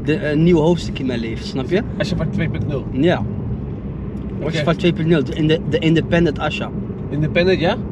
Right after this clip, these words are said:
Speaker 1: Ja.
Speaker 2: Lekker, man. Dus gewoon, gewoon je
Speaker 1: Weet je
Speaker 2: eigen
Speaker 1: wat
Speaker 2: zaken
Speaker 1: independent
Speaker 2: doen.
Speaker 1: is? Ja, is je eigen zaak.
Speaker 2: Ja, ja, ja, nee.
Speaker 1: Gewoon dat je op jezelf... Ik ben nu wel met Sony
Speaker 2: Eh,
Speaker 1: bezig.
Speaker 2: waarom geen links?
Speaker 1: Ja. Ik ben nu wel met Sony bezig, maar, eh, als dat hem niet wordt, dan, eh, ga ik gewoon, eh, fully alleen, man.
Speaker 2: Ja, ga je zelf produceren dan?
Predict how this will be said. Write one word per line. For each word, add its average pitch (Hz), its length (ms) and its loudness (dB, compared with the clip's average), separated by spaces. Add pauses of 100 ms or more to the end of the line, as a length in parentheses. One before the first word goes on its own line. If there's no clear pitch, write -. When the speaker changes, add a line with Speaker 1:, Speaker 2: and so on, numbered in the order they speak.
(120)
Speaker 1:
Ja. 139 200 -2 (220)
Speaker 2:
Lekker, 143 300 -2
man. 107 200 -4 (760)
Dus - 120 -4
gewoon, 170 240 2 (380)
gewoon 170 260 2
je - 480 -6
Speaker 1:
Weet - 80 -4
je 139 60 0
Speaker 2:
eigen 170 240 2
Speaker 1:
wat 185 160 6
Speaker 2:
zaken 180 160 4
Speaker 1:
independent 185 200 2
Speaker 2:
doen. 247 80 -2
Speaker 1:
is? - 80 -6 (120)
Ja, 123 60 -2
is 110 100 -8
je - 60 -6
eigen 147 260 -4
zaak. 123 240 -4
Speaker 2:
Ja, 196 60 -4
ja, 185 200 2
ja, 175 180 0
nee. 151 160 -4
Speaker 1:
Gewoon 135 180 -2
dat 131 140 -2
je 139 60 -6
op 135 80 -8
jezelf... 139 240 -2
Ik 160 160 0
ben 175 120 4
nu 202 80 6
wel 196 120 4
met 185 140 0
Sony 185 300 2
Speaker 2:
Eh, 180 60 0
Speaker 1:
bezig. 185 100 4
Speaker 2:
waarom 185 200 4
geen 196 160 2
links? 208 260 -2 (180)
Speaker 1:
Ja. 120 220 -4 (340)
Ik 135 100 -4
ben 160 100 -2
nu 175 100 4
wel 190 100 4
met 175 140 0
Sony 185 340 0
bezig, 175 440 0 (180)
maar, 143 240 -4
eh, 139 120 0 (600)
als 143 120 -4
dat 156 160 -2
hem 147 80 -4
niet 139 180 -4
wordt, 135 180 -6
dan, 127 140 -4 (120)
eh, 123 40 -4 (220)
ga 127 140 -8
ik 117 120 -8
gewoon, 117 220 -6
eh, 117 60 -6 (160)
fully 127 220 -4
alleen, 120 260 -4
man. - 140 -8 (240)
Speaker 2:
Ja, 127 140 2
ga 175 100 0
je 165 60 2
zelf 180 200 2
produceren 135 440 -2
dan? 98 120 -4